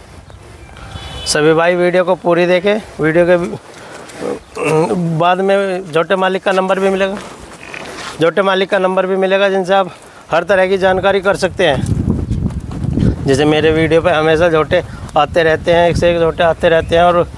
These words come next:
अभी फ़िलहाल में पशु मंडियाँ बंद चल रही हैं, इस वजह से वीडियो नहीं आ रही हैं। सभी भाई मेरे चैनल पर बने रहें और दो, दो तीन दिन बाद ही सभी पशु मंडियाँ खुल जाएंगी। एक नवंबर से पशु मंडियाँ खुलने वाली हैं। जैसे ही पशु मंडियाँ खुलेंगी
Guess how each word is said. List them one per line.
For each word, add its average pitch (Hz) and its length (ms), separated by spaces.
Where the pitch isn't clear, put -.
अभी 165 180
फ़िलहाल 170 380
में 185 120
पशु 170 260
मंडियाँ 175 420
बंद 170 240
चल 175 220
रही 165 120
हैं, 175 280
इस 165 220
वजह 170 240
से 185 160
वीडियो 175 540
नहीं 170 240
आ 170 80
रही 151 140
हैं। 135 200
सभी 180 260
भाई 180 180
मेरे 185 220
चैनल 180 300
पर 185 160
बने 175 280
रहें 185 260
और 185 240
दो, 180 240
दो 185 240
तीन 190 180
दिन 190 140
बाद 185 260
ही 196 120
सभी 180 240
पशु 180 240
मंडियाँ 185 300
खुल 170 200
जाएंगी। 175 320
एक 196 240
नवंबर 175 380
से 226 180
पशु 175 200
मंडियाँ 196 320
खुलने 180 260
वाली 180 260
हैं। 190 300
जैसे 170 260
ही 202 60
पशु 185 220
मंडियाँ 190 320
खुलेंगी 185 440